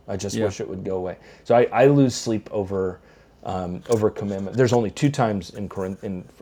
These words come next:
Speaker 1: in the Corinthian letters, uh, where Paul uses the word flee. Only two times. And o-, oddly enough, it is flee from sexual immorality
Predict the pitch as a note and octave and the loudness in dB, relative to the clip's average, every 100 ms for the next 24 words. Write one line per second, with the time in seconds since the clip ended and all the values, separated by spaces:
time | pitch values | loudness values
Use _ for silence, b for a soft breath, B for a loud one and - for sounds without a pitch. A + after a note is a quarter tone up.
0 | - F#2 F#2 G#2+ G2+ F#2+ F2 E2+ F2 F2+ | -12 -12 -8 -8 -8 -8 -8 -6 -8 -10
1 | - b b b b b b F2 F2 G2 | -18 b b b b b b -6 -2 -2
2 | F#2+ - G#2+ G#2 G#2 G#2+ G2+ G2+ F#2+ F2+ | -2 2 4 6 4 -2 -4 -4 -4 -6
3 | F2+ E2+ - - F#2+ D#2 - _ B B | -4 -4 -6 -6 -6 -8 -14 _ B B
4 | B - A2+ A2 A2 A2 G2+ E2+ - G#2 | B 0 0 0 -2 -2 -2 -4 -10 -6
5 | G2+ G2 - G#2 C#3 C3 A2 F2+ - _ | -6 -6 -2 2 4 4 2 -4 -14 _
6 | G#2+ F2+ - - - - A#2+ D3 D3 C3+ | -4 -4 -8 -18 -16 0 2 2 0 -4
7 | - A2+ - A2 G#2 G2 E2 - - | -2 -4 -4 -6 -6 -6 -8 -10 -14